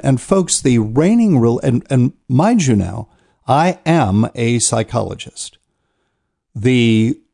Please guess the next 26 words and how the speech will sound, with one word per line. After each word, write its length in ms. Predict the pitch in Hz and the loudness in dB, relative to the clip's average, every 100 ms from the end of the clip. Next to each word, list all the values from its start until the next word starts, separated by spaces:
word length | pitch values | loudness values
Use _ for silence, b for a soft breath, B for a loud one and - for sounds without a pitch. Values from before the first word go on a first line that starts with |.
| _ - | _ -14
title 520 | - 185 139 104 123 | -2 0 0 0 -2
psychologist 920 | 127 - 117 117 127 117 98 113 107 - - | -2 -2 -2 -2 -2 0 0 -2 -4 -6 -2
is 500 | 127 120 117 110 - | 2 2 2 0 -2
what 140 | 120 | 0
is 160 | 113 104 | 0 0
known 200 | 120 113 | 2 2
as 140 | 107 | 0
a 120 | 113 | -2
restricted 1000 | 101 101 - - - 196 196 - 127 110 | -4 -4 -2 -4 -2 -4 -2 -2 -2 -2
title. 340 | 139 127 95 98 | -2 -2 -2 -2
You 160 | 110 | -2
cannot 420 | 123 165 147 143 | -2 0 2 0
say, 480 | - - 170 123 98 | -2 -2 0 0 -2
"I 240 | - 123 120 | -2 0 2
am 140 | 113 | 2
a 120 | 110 | 0
psychologist," 920 | 107 - 110 - 127 117 95 104 - | -2 -6 -6 -2 0 0 0 -4 -6
unless 540 | 113 107 120 127 - - b b b b b b b b | -4 0 0 0 -4 -14 b b b b b b b b
you 280 | 120 139 147 | -2 0 0
hold 560 | 131 196 165 127 123 - | 0 0 2 2 0 -2
a 120 | 127 | 0
license 840 | 123 123 143 175 175 127 101 101 - | 0 2 2 2 0 0 0 -2 -6
from 680 | - 131 123 117 113 113 104 _ _ _ _ _ _ | -4 0 2 2 2 0 -2 _ _ _ _ _ _
the 280 | 104 123 120 | -4 -2 0
duly 600 | 98 - 165 170 160 156 | -2 0 2 2 2 0
authorized 1200 | - 131 135 - 135 120 117 117 117 117 110 - | 0 0 0 -2 0 0 2 0 0 -2 -4 -10